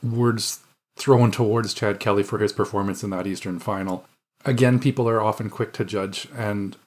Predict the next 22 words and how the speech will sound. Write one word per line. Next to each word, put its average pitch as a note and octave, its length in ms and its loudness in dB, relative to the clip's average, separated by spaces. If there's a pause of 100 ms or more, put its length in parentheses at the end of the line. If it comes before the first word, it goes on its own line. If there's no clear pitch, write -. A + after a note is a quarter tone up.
(140)
a A#2 100 -2
recency G#2+ 500 0
bias G2 500 -4
dictates, - 680 -6 (160)
"What A2+ 200 2
have G2+ 120 0
you G2 60 0
done F#2 220 0
for G#2 180 -2
me F#2+ 140 -2
lately?" F#2 520 -6 (840)
Looking C#3+ 360 2
at B2+ 120 0
the A#2+ 100 -2
full B2 220 0
picture G#2+ 400 -4
of G2+ 180 -4
what G#2 200 -2
Chad G#2 240 0
Kelly G2+ 240 -2
has G2+ 180 -4
done F#2+ 380 -4